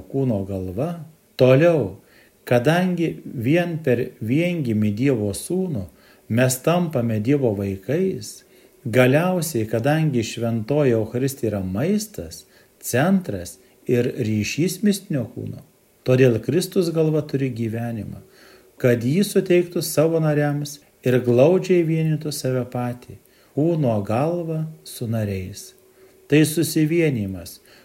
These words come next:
kuris jo narius įgalina gyventi jo gyvenimą ir kuris juos kartu įjungia į mistinį kūną per gyvenimą, kuris eina iš jo. Taigi, broliai, seserys,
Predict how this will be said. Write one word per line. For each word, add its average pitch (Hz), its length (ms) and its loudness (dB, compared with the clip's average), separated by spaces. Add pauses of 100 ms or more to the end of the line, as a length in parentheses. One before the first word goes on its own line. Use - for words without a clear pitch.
(240)
kuris 147 480 6
jo 180 240 0
narius 165 540 -2
įgalina 120 760 0
gyventi 143 560 -2
jo 139 80 -2
gyvenimą 110 720 -8 (640)
ir 127 160 6 (100)
kuris 135 600 4 (440)
juos 151 500 2
kartu 160 380 -2
įjungia 139 680 -2 (100)
į 113 160 -2
mistinį 160 720 -2
kūną 139 400 -6
per 110 160 -2
gyvenimą, 131 760 -2 (280)
kuris 117 320 0
eina 120 240 -2
iš 110 240 -8
jo. 95 220 -8 (680)
Taigi, 113 260 -2
broliai, 110 400 -2
seserys, 123 680 -6